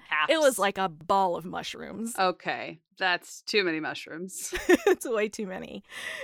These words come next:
Speaker 2: Uh, but I was like, "How in the world did this little town become the mushroom capital of the world?" And legend is that a hundred fifty years ago, the Quakers decided to grow mushrooms in the unused spaces under, like, elevated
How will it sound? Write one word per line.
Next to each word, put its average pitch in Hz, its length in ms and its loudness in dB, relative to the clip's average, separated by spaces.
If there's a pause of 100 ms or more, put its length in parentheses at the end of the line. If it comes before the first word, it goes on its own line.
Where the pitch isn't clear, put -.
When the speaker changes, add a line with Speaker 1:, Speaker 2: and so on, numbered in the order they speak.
(220)
Speaker 2:
Uh, 247 140 8
but 302 180 6
I 311 40 6
was 320 140 2
like, 277 140 2
"How 285 320 2
in 494 80 2
the 403 120 2
world 233 220 4
did 208 140 4
this 214 280 -2 (140)
little 285 240 2
town 208 480 4
become 202 460 -2
the 185 60 -4
mushroom 185 320 -4
capital 180 340 -6
of 175 80 -8
the 170 80 -8
world?" 170 420 -4
And 190 220 -6
legend 262 400 -6
is 185 240 -2
that 165 300 -2 (100)
a 190 60 -8
hundred 226 280 -2
fifty 202 240 -2
years 175 320 -6
ago, 202 320 -2 (320)
the 214 80 0
Quakers 214 400 0
decided 214 440 -4
to 185 40 -8
grow 190 160 -4
mushrooms 185 640 -6
in 185 140 -4
the 190 160 -8
unused 196 360 -2
spaces - 600 -4 (160)
under, 214 280 2
like, 190 300 -2
elevated 180 480 -4